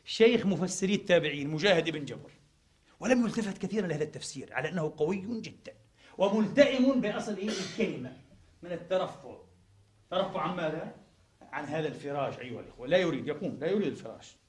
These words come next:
أو لا تريد هي الفراش. قال مجاهد ابن جبر: "تخافون نشوزهن"، أيها الإخوة، ها،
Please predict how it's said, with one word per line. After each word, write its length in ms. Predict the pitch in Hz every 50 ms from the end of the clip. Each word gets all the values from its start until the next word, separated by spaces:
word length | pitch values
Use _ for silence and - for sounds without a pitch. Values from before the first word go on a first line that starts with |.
| -
أو 100 | 143 147
لا 100 | 147 180
تريد 260 | 170 175 160 170 170 139
هي 200 | 165 180 175 156
الفراش. 440 | 131 - 131 120 - - - - - _ _ _ _ _ _ - - - - -
قال 240 | 196 208 214 208
مجاهد 360 | 196 185 185 233 233 202 180 180
ابن 200 | 185 170 175 156
جبر: 380 | 135 175 226 240 277 269 226 - - - - - -
"تخافون 720 | - 170 - 185 190 180 - 175 208 254 247 214 190 185 185
نشوزهن"، 960 | 175 151 - 214 220 214 160 - 190 170 208 269 294 285 247 214 208 220 277 330 339 - - - - - - 165
أيها 220 | 190 185 170 156
الإخوة، 520 | 131 131 147 - 220 240 277 311 - - - - _ _ _ _ -
ها، 180 | 190 185 -